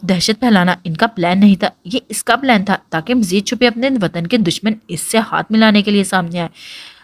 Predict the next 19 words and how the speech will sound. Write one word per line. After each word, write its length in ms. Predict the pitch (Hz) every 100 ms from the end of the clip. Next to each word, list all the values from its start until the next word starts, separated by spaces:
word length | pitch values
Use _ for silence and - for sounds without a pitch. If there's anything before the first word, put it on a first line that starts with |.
| _ 269
और 80 |
इसके 260 | 330 - 311
लिए 300 | 302 302 302
इसका 380 | - 226 - 262
इरादा 320 | 165 165 196
था 260 | 190 - _ 175
पाकिस्तान 460 | 170 208 175 156
के 120 | -
दुश्मनों 340 | 202 190 196 214
को 100 | 285
धूल 300 | 220 165 180
चटाने 400 | 240 233 196 185
का। 180 | 175 - _
पर 80 | 220
जब 200 | 208 196
वो 60 | 302
कराची 420 | 240 147 - 240
में 120 | 240
था, 180 | 202